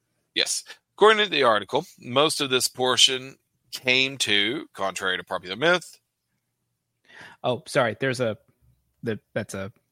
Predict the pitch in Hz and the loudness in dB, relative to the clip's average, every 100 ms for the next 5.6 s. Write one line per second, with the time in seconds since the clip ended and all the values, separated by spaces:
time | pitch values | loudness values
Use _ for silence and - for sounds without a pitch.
0 | _ _ - 101 95 - _ 110 - 101 | _ _ -12 -10 -10 -14 _ -10 -8 -10
1 | 104 101 101 101 _ _ 120 113 110 113 | -8 -8 -8 -10 _ _ -10 -8 -4 -4
2 | 101 117 101 - 101 101 98 101 107 107 | -4 -6 -8 -8 -8 -6 -8 -6 -8 -8
3 | - - - - 127 120 113 131 - _ | -14 -20 -14 0 2 4 2 0 -8 _
4 | _ - - _ _ _ _ _ _ _ | _ -18 -18 _ _ _ _ _ _ _
5 | - 123 120 117 113 110 | 2 4 4 2 2 0